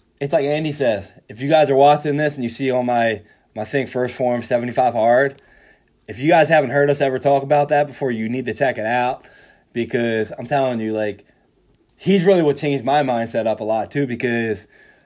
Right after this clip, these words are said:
we're, we're sitting here preaching to you guys or saying stuff because someone else told us the same shit we're saying.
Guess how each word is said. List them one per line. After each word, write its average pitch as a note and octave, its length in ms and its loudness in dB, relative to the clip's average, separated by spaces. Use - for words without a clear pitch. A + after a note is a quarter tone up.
we're, F3 300 4
we're G3+ 140 6
sitting A3 200 0
here D3+ 120 4
preaching F3 400 0
to D3+ 40 -2
you D3 140 0
guys D#3+ 280 4
or C3 60 -4
saying C#3+ 300 -2
stuff D#3+ 320 2
because A#2+ 640 -2
someone F3 260 0
else D#3 160 6
told C#3+ 200 2
us A#2+ 240 0
the G#2+ 80 -16
same B2 220 -6
shit A#2 220 -8
we're A2 100 -8
saying. G2 440 -8